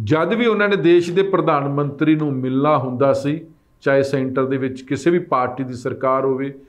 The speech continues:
ਕੋਈ ਵੀ ਪ੍ਰਧਾਨ ਮੰਤਰੀ ਹੋਵੇ, ਤੇ ਉਹਨਾਂ ਨੂੰ ਕਿਸੇ ਵਿਚੋਲੇ ਦੀ ਜ਼ਰੂਰਤ ਨਹੀਂ ਸੀ ਪੈਂਦੀ। ਉਹਨਾਂ ਵੱਲੋਂ ਇੱਕ ਸੁਨੇਹਾ ਹੀ ਭੇਜਣਾ ਕਾਫੀ ਹੁੰਦਾ ਸੀ। ਚਾਹੇ ਫਿਰ ਸ਼੍ਰੀ ਅਟਲ ਬਿਹਾਰੀ ਵਾਜਪਾਈ ਕਿਉਂ ਨਾ ਦੇਸ਼ ਦੇ ਪ੍ਰਧਾਨ ਮੰਤਰੀ ਹੋਣ,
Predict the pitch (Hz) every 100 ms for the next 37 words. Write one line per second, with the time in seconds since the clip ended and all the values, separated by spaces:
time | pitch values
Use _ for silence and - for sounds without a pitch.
0 | _ _ _ - 233 247 247 214 147 151
1 | 135 135 135 123 156 139 139 143 151 -
2 | _ _ _ - - 170 175 147 135 135
3 | - 143 143 - _ _ _ 156 156 147
4 | 147 165 165 165 170 143 131 127 127 120
5 | 135 135 131 - 113 110 120 - - _
6 | _ _ - 143 156 156 131 131 135 131
7 | 123 147 135 135 151 143 147 120 110 113
8 | 120 - _ - 170 143 139 107 95 98
9 | 92 101 95 _ _ _ _ _ 131 131
10 | 131 143 135 151 139 131 143 151 147 135
11 | 131 127 127 - 156 165 160 165 151 160
12 | 147 143 147 156 156 151 151 143 147 143
13 | 160 156 147 170